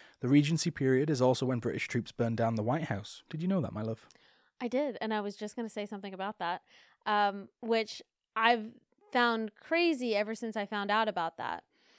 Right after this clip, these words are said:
Speaker 2: Um, so, uh, two things. One thing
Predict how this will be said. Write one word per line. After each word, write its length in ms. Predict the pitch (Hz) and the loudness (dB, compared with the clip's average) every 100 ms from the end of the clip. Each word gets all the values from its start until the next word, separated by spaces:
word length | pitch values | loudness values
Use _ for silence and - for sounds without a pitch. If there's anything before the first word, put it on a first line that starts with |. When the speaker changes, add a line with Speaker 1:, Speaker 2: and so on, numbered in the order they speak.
| _ _ - | _ _ -4
Speaker 2:
Um, 340 | 226 220 214 - | 0 0 -2 -6
so, 420 | - 240 220 - _ _ - | 2 4 2 -2 _ _ -10
uh, 40 | 220 - | -10 -8
two 180 | - 349 | -2 0
things. 320 | 262 180 214 _ _ _ - | 0 -4 -8 _ _ _ -14
One 380 | 233 285 359 349 | -2 0 0 -2
thing 460 | 247 202 190 190 | -2 -2 -4 -8